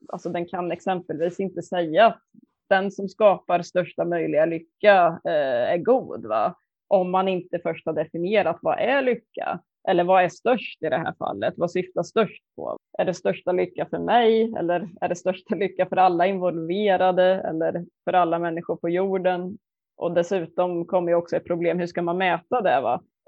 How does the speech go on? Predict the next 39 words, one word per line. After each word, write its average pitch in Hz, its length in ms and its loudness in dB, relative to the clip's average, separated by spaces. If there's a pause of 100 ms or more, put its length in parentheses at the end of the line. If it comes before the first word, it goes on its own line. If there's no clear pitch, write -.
Och 202 80 -14
sen 214 280 2
så, 220 420 2
någonting 226 380 0
som 196 140 -4
är 190 60 0
väldigt 175 280 2
intressant 180 640 -2
är 175 60 4
ju 175 80 6
också 180 300 -2
att 175 200 -2
den 170 360 -4 (380)
bör 190 200 6
ha 185 200 2
en 175 100 -2
intuitiv 175 720 -4
lockelse. 175 1120 0
Alltså, 185 520 0 (120)
det 196 80 -4
finns 180 420 -6
ju 202 340 2 (180)
vissa 190 280 -4
saker, 131 680 -2
så 196 160 -4
som 185 160 -8
du 190 100 -2
var 170 100 0
inne 185 280 -2
på 175 460 -4
nyss - 280 -12
där, 139 140 -4
va, 143 180 0
som 175 200 -6
människor 170 680 -6
naturligt 180 640 -4
finner 156 400 -4 (140)
lockande, 214 600 -2
va? 92 300 -2